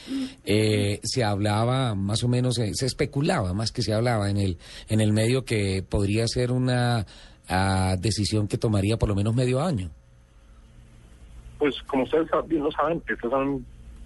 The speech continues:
Speaker 2: parte de las medidas que el gobierno está tratando de tomar para impulsar la economía y en ese sentido, pues entre más, eh, rápido podamos nosotros tener estas medidas implementadas, obviamente va a ser muchísimo mejor para la economía.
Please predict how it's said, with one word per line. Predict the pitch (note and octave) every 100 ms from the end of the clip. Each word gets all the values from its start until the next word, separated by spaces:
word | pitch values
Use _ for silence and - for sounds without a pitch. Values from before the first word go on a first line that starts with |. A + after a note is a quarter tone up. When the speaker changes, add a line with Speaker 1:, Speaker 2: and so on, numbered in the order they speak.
| -
Speaker 2:
parte | C#3 C3 -
de | C3+ G2+
las | E2+
medidas | E2+ - G2+ -
que | G2+
el |
gobierno | F2 E2 F#2
está | - G2 F#2+ - - - - -
tratando | F#2+ F#2+ A2 A2
de | G2
tomar | F2+ F2+
para | G#2
impulsar | F#2 D#2+ -
la | E2
economía | - - - D#2+
y | -
en | -
ese | A2
sentido, | A2+ F2 G2 G2+
pues | F#2+ -
entre | E2 D#2+
más, | D#2+ G2 - - - - -
eh, | G#2 G2 E2 - - - -
rápido | - G#2 - G2+
podamos | F2 E2 G#2 F2
nosotros | E2+ G2+ F#2 -
tener | F2+ F2
estas | F2+ - F#2+ -
medidas | F2 E2 F2 F#2+
implementadas, | - - F2 E2+ E2 G2 A2 A#2 -
obviamente | F#2 F2+ F2+ F2+ F2
va | F2
a |
ser | F2+
muchísimo | F2+ - F#2 F2+
mejor | F2+ E2 D#2+
para | E2+
la | E2
economía. | - D#2+ E2+ E2